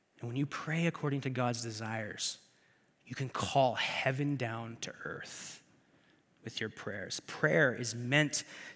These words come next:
to be powerful, and it becomes so when we're right with God and when our hearts are at rest when we pray according to his desires.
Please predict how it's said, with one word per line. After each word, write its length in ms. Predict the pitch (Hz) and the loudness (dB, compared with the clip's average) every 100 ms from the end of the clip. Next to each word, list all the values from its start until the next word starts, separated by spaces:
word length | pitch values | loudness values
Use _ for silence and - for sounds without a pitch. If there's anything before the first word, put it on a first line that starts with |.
| - | 0
to 140 | 135 | 0
be 580 | 117 139 151 151 127 - - - | 2 6 8 8 6 0 -12 -6
powerful, 580 | - - 147 156 - 131 | 2 6 8 8 6 2
and 80 | 127 | 0
it 60 | |
becomes 500 | 120 - - 156 165 | -2 -2 4 6 6
so 180 | - 135 | 6 4
when 140 | 127 | 4
we're 100 | 127 | 2
right 220 | 117 135 151 | 6 6 6
with 220 | 151 - | 2 2
God 340 | 131 127 123 - - - | 6 6 6 0 -16 -12
and 140 | - 110 | -6 -4
when 60 | |
our 80 | 101 | -2
hearts 320 | - 131 131 | 2 4 4
are 80 | 135 | 2
at 80 | 104 | 2
rest 260 | 113 113 113 | 2 0 -2
when 60 | |
we 60 | 110 | -8
pray 260 | - 110 | -6 -4
according 340 | 110 - 110 107 | -4 -4 -6 -6
to 180 | - 107 | -8 -8
his 140 | 107 | -8
desires. 760 | - 113 107 107 101 104 - | -6 -6 -4 -4 -4 -6 -8